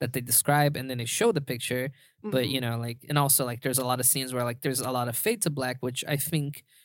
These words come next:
Speaker 1: a lot of the narration is really good at showcasing, like, how Sam feels or how Michelle feels.
Speaker 2: Yeah.
Speaker 1: And all that narration is gone without the patch because the narration is essentially about them doing the dirty deed.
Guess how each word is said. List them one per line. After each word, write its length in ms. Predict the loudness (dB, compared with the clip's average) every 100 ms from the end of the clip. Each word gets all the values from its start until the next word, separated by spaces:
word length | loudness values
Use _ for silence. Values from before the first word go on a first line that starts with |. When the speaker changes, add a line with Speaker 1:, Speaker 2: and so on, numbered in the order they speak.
| _ 2
Speaker 1:
a 60 |
lot 140 | 4 4
of 60 |
the 80 | 0
narration 480 | -4 -2 -2 -2 -4
is 140 | -2
really 200 | 0 -2
good 380 | -4 -2 -2 -2
at 160 | -4 -4
showcasing, 640 | -4 -4 -2 0 0 -2
like, 240 | -6 -8 -6
how 180 | -4 0
Sam 420 | 0 2 -2 -4
feels 420 | -2 -2 0 -2
or 80 | -4
how 220 | -6 -8
Michelle 400 | -6 0 2 2
feels. 460 | 0 -2 0 -2 -2
Speaker 2:
Yeah. 240 | -8 -10 -6
Speaker 1:
And 100 | 0
all 120 | 0
that 120 | 0 -2
narration 420 | 0 0 0 -2
is 160 | -2 0
gone 360 | 2 2 0
without 280 | -2 -4 -4
the 60 | -4
patch 460 | -2 -4 -4 -6
because 360 | -4 -2 -2 -2
the 60 |
narration 440 | -6 -4 -4 -4 -6
is 100 | -4
essentially 420 | -4 -4 -6 -8
about 240 | -8 -10
them 140 | -10 -12
doing 500 | -12 -12 -14 -14 -8
the 80 | -2
dirty 300 | 0 0 -4
deed. 320 | -14 -18 -18